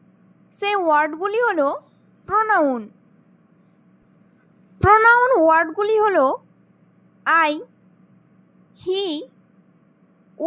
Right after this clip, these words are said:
we, she, they, me, him, us, et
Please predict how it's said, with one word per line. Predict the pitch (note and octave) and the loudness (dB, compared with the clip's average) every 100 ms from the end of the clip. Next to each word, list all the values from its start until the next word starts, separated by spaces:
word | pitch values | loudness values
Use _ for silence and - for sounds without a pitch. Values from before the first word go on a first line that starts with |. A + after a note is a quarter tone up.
| F#4 | -2
we, | E4 D#4 - _ _ _ _ _ _ _ _ _ _ _ - | -2 -8 -14 _ _ _ _ _ _ _ _ _ _ _ -18
she, | - F4 F#4 D#4+ - _ _ _ _ _ _ _ _ _ _ _ _ - B3 | -10 -8 -8 -8 -12 _ _ _ _ _ _ _ _ _ _ _ _ -20 -12
they, | E4 F#4 D#4+ G#4 - _ _ _ _ _ _ _ _ _ _ C4+ D4 | -4 -4 -4 -6 -14 _ _ _ _ _ _ _ _ _ _ -14 -10
me, | F4 F#4+ A4+ - _ _ _ _ _ _ _ _ _ _ - | -10 -10 -14 -20 _ _ _ _ _ _ _ _ _ _ -10
him, | F4 F4 D#4 B4 _ _ _ _ _ _ _ _ _ _ - C#4+ | -8 -8 -10 -14 _ _ _ _ _ _ _ _ _ _ -4 0
us, | C#4+ - - - - _ _ _ _ _ _ _ - | 0 -4 -12 -20 -20 _ _ _ _ _ _ _ -10
et | G4+ | -8